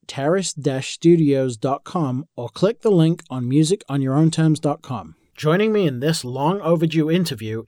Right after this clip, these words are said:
is the master shredder of Killbot Zero himself, Mister Chris Cavera. Regular listeners will have heard his guitar playing on pretty much every episode's intro music, as well as a few Killbot tunes,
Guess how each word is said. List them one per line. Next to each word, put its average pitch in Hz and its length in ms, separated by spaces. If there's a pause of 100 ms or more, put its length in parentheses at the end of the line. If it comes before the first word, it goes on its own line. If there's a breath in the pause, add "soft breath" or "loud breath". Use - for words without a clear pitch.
is 120 200
the 117 80
master 131 440
shredder 160 420
of 117 120
Killbot 147 400
Zero 131 320
himself, 123 600
Mister 110 240
Chris - 300
Cavera. 113 520 (360)
Regular 160 400
listeners 143 540
will 127 100
have 123 120
heard 131 200
his 117 140
guitar 165 340
playing 117 320
on 113 160
pretty 139 220
much 120 360
every 190 280
episode's 147 480
intro 165 280
music, 101 480 (200)
as 127 180
well 131 400
as 127 120
a 120 40
few 202 240
Killbot 165 420
tunes, 131 520